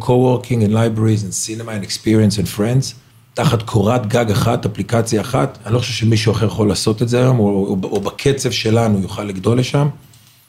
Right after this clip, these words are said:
תחרות קמה ותמשיך לקום, אני חושב שאנחנו פשוט קצת יותר, התחלנו ראשונים, אה, את הסקייל של זה, ואני חושב שיהיה לנו יותר קל פשוט להגיע לשם.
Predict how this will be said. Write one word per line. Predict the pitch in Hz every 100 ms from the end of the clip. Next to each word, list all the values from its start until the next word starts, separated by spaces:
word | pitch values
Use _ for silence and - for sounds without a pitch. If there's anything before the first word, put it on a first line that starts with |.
| -
תחרות | 110 110 117 139 139
קמה | - 131 143 147 143 110
ותמשיך | 101 98 101 - 131
לקום, | 139 - 147 117
אני |
חושב | 104 117
שאנחנו | 113 -
פשוט | 110 113
קצת | - 127
יותר, | 127 131 127 -
התחלנו | - 135 143 147 131 - - - _ _ -
ראשונים, | 110 113 117 143 165 - - - _ _ _ -
אה, |
את | 104
הסקייל | 110 - - 135
של | 131 160
זה, | 165 175 - 117
ואני | 107 98
חושב | -
שיהיה | 110 110 113
לנו | 110
יותר | 113 110
קל | 113 107
פשוט | 104 95 95
להגיע | 90 104
לשם. | 123 -